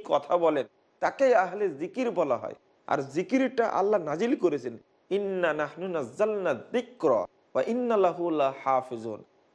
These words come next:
আমি, আমরা জিকির নাজিল করেছি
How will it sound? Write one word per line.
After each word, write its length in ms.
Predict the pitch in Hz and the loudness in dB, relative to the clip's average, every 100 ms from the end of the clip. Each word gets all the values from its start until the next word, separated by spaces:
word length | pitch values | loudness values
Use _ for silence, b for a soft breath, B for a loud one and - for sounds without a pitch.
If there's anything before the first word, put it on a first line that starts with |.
| _ | _
আমি, 520 | - 139 170 220 240 226 _ _ | 0 2 2 0 -2 -4 _ _
আমরা 420 | 123 170 202 196 185 | 0 0 2 2 2
জিকির 460 | 135 180 180 196 | 0 -2 -2 -4
নাজিল 500 | 165 131 107 156 190 | -4 -6 -2 -2 -2
করেছি 540 | 190 226 233 226 240 | 0 0 0 -4 -10